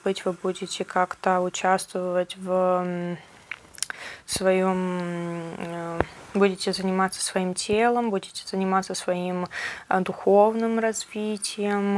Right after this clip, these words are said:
может, пойдёте к психологу, или, может быть, некоторые девы пойдут учиться на психолога. М, так. В общем,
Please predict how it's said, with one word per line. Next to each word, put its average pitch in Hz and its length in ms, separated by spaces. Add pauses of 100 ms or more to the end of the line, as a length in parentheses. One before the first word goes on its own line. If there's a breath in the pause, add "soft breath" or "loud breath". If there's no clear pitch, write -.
(120)
может, 190 300
пойдёте 185 460
к - 60
психологу, 208 1300 (120)
или, 185 140
может 180 280
быть, - 140
некоторые 185 420
девы 185 260
пойдут 185 380
учиться 185 480
на 180 140
психолога. 208 960 (1000 loud breath)
М, 196 1000 (760 loud breath)
так. 185 560 (2250 loud breath)
В - 120
общем, 208 640